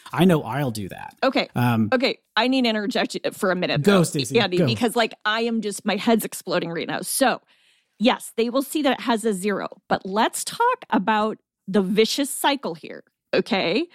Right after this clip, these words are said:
Speaker 2: So we know that the majority of nonprofits underreport, right, uh, the
Speaker 1: Yep.
Speaker 2: fundraising and, and overhead on their tax forms,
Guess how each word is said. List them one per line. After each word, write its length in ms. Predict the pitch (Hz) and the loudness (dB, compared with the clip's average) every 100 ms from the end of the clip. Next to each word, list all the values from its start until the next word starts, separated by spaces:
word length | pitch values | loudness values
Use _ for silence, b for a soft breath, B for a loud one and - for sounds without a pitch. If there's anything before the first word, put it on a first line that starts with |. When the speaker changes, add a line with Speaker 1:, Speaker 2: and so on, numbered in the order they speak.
| b b b b b - | b b b b b -6
Speaker 2:
So 540 | - 247 226 226 220 - | 0 2 2 0 -2 -4
we 140 | 220 | 0
know 180 | 220 247 | 2 2
that 240 | 254 240 | 0 -2
the 60 | - | -2
majority 440 | 196 180 196 220 | -2 0 0 0
of 80 | 277 | 2
nonprofits 640 | 262 277 - 208 214 233 - - | 2 2 0 -2 0 -4 -2 -2
underreport, 800 | 196 202 294 302 - 208 226 269 _ _ | 0 2 0 0 0 0 0 -4 _ _
right, 400 | 196 196 214 240 _ - | -2 0 0 -2 _ -2
uh, 140 | 208 202 - | -2 -2 -4
the 180 | 165 208 | 2 2
Speaker 1:
Yep. 140 | 185 | 2
Speaker 2:
fundraising 800 | - 214 202 202 208 208 233 254 - | 0 0 2 0 0 0 2 2 2
and, 460 | 196 190 196 185 - | 0 0 -2 -4 -4
and 100 | 202 220 | 0 2
overhead 600 | 214 214 165 170 226 262 _ _ - | 2 0 -4 -4 -4 -6 _ _ -2
on 140 | 185 | 0
their 120 | 214 | 0
tax 300 | 262 190 - | 0 -2 -2
forms, 480 | - 156 160 262 | -8 -4 0 0